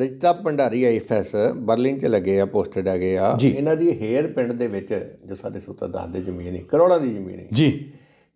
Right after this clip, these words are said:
Speaker 1: ਇੱਕ ਆਂਦੇ ਜੀ ਮਹਿਲਾ ਨੇ, ਦੇ ਰਚਿਤਾ ਭੰਡਾਰੀ ਬਣ ਕੇ ਤੇ ਉਹ ਜ਼ਮੀਨ ਦੇ ਰਜਿਸਟਰੀ ਕਿਸੇ ਹੋਰ ਦੇ ਨਾਂ ਕਰਤੀ, ਵੇਚਤੀ
Speaker 2: ਜੀ।
Speaker 1: ਕਰੋੜਾਂ ਦੀ ਜ਼ਮੀਨ। ਹੁਣ ਤੁਸੀਂ ਵੇਖੋ ਭੰਡਾਰੀ ਸਾਹਿਬ ਵੀ ਜਦੋਂ ਅਪਾਇੰਟਮੈਂਟ ਲੈਣੀ ਆ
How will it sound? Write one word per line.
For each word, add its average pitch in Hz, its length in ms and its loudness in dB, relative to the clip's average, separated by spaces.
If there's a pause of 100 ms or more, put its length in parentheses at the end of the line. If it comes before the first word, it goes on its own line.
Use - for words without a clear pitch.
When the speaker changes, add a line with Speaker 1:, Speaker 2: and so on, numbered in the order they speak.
Speaker 1:
ਇੱਕ 190 320 -2
ਆਂਦੇ 185 280 4
ਜੀ 185 100 4
ਮਹਿਲਾ 156 420 2
ਨੇ, 110 260 -4 (1120)
ਦੇ 131 280 6
ਰਚਿਤਾ 131 360 2
ਭੰਡਾਰੀ 160 400 4
ਬਣ 113 240 -2
ਕੇ 107 400 -6 (560)
ਤੇ 131 60 -4
ਉਹ 131 60 0
ਜ਼ਮੀਨ 117 440 -2
ਦੇ 104 400 0 (360)
ਰਜਿਸਟਰੀ 104 400 -6
ਕਿਸੇ 98 200 -4
ਹੋਰ 87 220 -6
ਦੇ 90 140 -14
ਨਾਂ 90 180 -12
ਕਰਤੀ, 95 380 -14
ਵੇਚਤੀ 113 480 -2 (120)
Speaker 2:
ਜੀ। 120 120 4
Speaker 1:
ਕਰੋੜਾਂ 113 220 2
ਦੀ 92 100 -10
ਜ਼ਮੀਨ। 87 320 -18 (600)
ਹੁਣ 170 140 2
ਤੁਸੀਂ 196 160 2
ਵੇਖੋ 190 240 2
ਭੰਡਾਰੀ 185 380 2
ਸਾਹਿਬ 165 280 4 (460)
ਵੀ 165 100 -4
ਜਦੋਂ 156 280 0
ਅਪਾਇੰਟਮੈਂਟ 147 640 -4
ਲੈਣੀ 123 320 -2
ਆ 104 60 -4